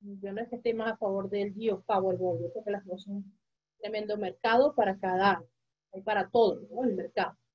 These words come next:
Y lo bueno que tiene Power es que está trayendo toda la plataforma para que tengamos variedad. Pero dicho eso, <clears throat> casi termino. Powerball utiliza otro tipo, ah, de celdas, que no son las ion o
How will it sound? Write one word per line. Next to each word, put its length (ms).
Y 140
lo 120
bueno 220
que 120
tiene 260
Power 400
es 100
que 60
está 160
trayendo 540
toda 360
la 140
plataforma 560
para 160
que 100
tengamos 460
variedad. 280
Pero 280
dicho 300
eso, 400
<clears throat> 540
casi 200
termino. 400
Powerball 800
utiliza 720
otro 320
tipo, 640
ah, 320
de 80
celdas, 720
que 80
no 100
son 220
las 240
ion 100
o 120